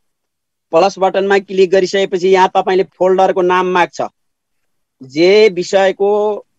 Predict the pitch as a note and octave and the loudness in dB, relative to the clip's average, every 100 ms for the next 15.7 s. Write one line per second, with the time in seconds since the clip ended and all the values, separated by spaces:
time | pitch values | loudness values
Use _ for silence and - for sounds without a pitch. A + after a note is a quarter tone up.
0 | _ - D#3 F3 G3 G3+ F#3 F#3+ G3 G3+ | _ -8 -4 0 0 0 0 2 2 2
1 | F#3+ F#3 F#3+ G#3 C4 _ _ _ _ _ | 2 2 0 -2 -4 _ _ _ _ _
2 | _ _ _ _ _ _ _ _ - G#3 | _ _ _ _ _ _ _ _ 0 2
3 | G3+ G#3 B3 A3 F3+ D#3+ D3+ C#3+ C3 A#2 | 2 2 0 0 -4 -4 -4 -4 -2 -4
4 | G#2+ _ _ - G3 A3 G#3 G#3 G#3 G3+ | -6 _ _ 0 2 2 0 2 2 2
5 | G3+ F#3+ F#3+ G3 G#3 - F#3 G#3 A3+ G3+ | 0 0 0 2 0 0 -2 0 0 0
6 | G3+ A#3 A3+ G#3+ G#3+ G#3 F#3 F3 F3+ F3 | 0 -2 0 0 0 2 2 2 2 0
7 | E3+ F#3 - F#3 - - G3 G3+ G3+ G3 | 0 0 -4 -12 -16 -8 -4 0 0 2
8 | D3+ B2 D3+ - D3 D#3 E3+ D3+ C3 A#2 | 0 -2 -6 -4 -2 0 0 0 -4 -4
9 | B2 D3 D3 C3+ C#3 C#3 E3+ E3 C#3+ B2+ | -2 -2 -2 -4 -6 -2 0 2 2 0
10 | A#2+ _ _ _ _ _ _ _ _ _ | -2 _ _ _ _ _ _ _ _ _
11 | _ C#3+ C3 C3+ C#3 B2 C#3+ F#3 F#3+ G#3 | _ -4 -4 -4 -2 0 2 2 2 0
12 | G3+ G3+ F#3+ F#3 _ _ _ _ _ _ | 0 -2 -4 -10 _ _ _ _ _ _
13 | - G3+ A3+ A#3+ A#3+ G#3 A#3 B3 A#3 G#3+ | -2 2 2 2 0 2 4 2 2 -8
14 | - B3 A#3 G#3 A3 G#3 G#3 G3+ G#3 F#3+ | -6 0 2 0 -2 0 2 2 0 -2
15 | G3+ G3 F3 E3+ C3+ - _ | -6 -2 2 2 0 -8 _